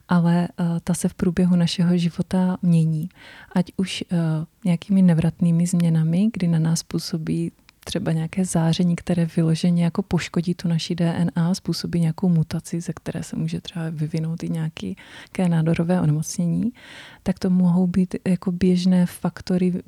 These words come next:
toho vnějšího prostředí, které se s-, sčítají a způsobují takzvané epigenetické změny, a že se naše D N A metyluje nebo <laughs> acetylují se histony a další věci, které vlastně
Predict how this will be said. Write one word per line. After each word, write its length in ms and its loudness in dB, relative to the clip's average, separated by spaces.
toho 180 0
vnějšího 420 0
prostředí, 540 -4
které 300 -2
se 160 -6
s-, 180 -8
sčítají 840 -4
a 100 -4
způsobují 600 -2
takzvané 480 0
epigenetické 800 -2
změny, 500 2
a 380 2
že 160 -6
se 180 -6
naše 400 2
D 260 0
N 140 0
A 360 0
metyluje 800 2
nebo 380 -4
<laughs> 240 -16
acetylují 600 -2
se 140 -2
histony 640 -2
a 340 2
další 400 -2
věci, 400 -2
které 400 0
vlastně 600 2